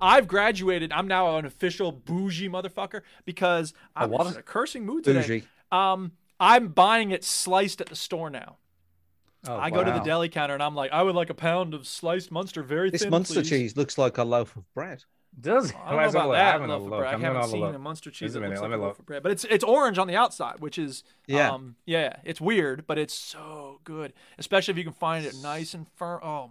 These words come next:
Speaker 1: man.
Speaker 3: So when is it not nice and firm?
Speaker 1: 'Cause sometimes you find it kinda runny, kinda squishy, and it's like,
Speaker 3: All
Speaker 1: eh,
Speaker 3: right, it's a
Speaker 1: the,
Speaker 3: bit
Speaker 1: the
Speaker 3: like a brie, isn't
Speaker 1: consistency,
Speaker 3: it?
Speaker 1: a little bit. If it, I mean, again, like,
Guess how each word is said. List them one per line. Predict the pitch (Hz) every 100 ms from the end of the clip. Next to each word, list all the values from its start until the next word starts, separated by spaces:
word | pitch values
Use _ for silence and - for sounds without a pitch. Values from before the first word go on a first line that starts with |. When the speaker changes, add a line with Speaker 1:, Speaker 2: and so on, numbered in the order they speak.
| 131
Speaker 1:
man. | 185 185 170 131 120 _ _ _ _ _ _ _ _ _ -
Speaker 3:
So | -
when | 202 240
is | 226
it | 226 160
not | 202 185
nice | 135 120 113
and | 113 101 98
firm? | 101 95 90
Speaker 1:
'Cause | 262 254
sometimes | 269 262 277 202
you | 208
find | 196 185 208
it | 214
kinda | 208 196
runny, | 175 170 190
kinda | 185 185
squishy, | 170 - 175 208 202 196
and | 175
it's | 170 -
like, | 160 160 165
Speaker 3:
All | 175 185 175
Speaker 1:
eh, |
Speaker 3:
right, | 147 131 120
it's | 156
a | 185
Speaker 1:
the, | 196
Speaker 3:
bit |
Speaker 1:
the | 160
Speaker 3:
like | 147 127
a | 117
brie, |
isn't | - -
Speaker 1:
consistency, | 139 113 - 208 214 190
Speaker 3:
it? | 226
Speaker 1:
a | 254
little | - 269 180
bit. | 135 139 143
If | 202
it, | 226 233
I |
mean, | 247
again, | 262 277 214
like, | 196